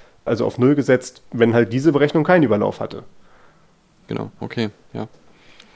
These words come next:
Speaker 1: Oder halt die Vergleichsflags für Gleichheit oder für kleiner oder sowas werden halt bei jedem Compare, also bei jedem Vergleich neu gesetzt.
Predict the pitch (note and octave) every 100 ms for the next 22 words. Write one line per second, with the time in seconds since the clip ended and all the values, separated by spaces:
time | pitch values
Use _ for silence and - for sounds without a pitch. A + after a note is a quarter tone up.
0 | - - - - - - - A2+ G2+ G#2
1 | - A2+ A2 G#2+ A2+ G#2+ G#2+ A2 - A#2
2 | - - - G#2+ A2 G#2+ - A2+ A2 G#2+
3 | G#2 C3 B2+ A#2 A#2+ A2 G#2+ A2 - A2
4 | G#2+ A2 - G#2 G#2 A2 A2 G2 G#2 G#2
5 | G#2 G#2+ G#2 G#2 G#2 G2+ G2+ G#2 G#2+ G2
6 | G2 G2+ - -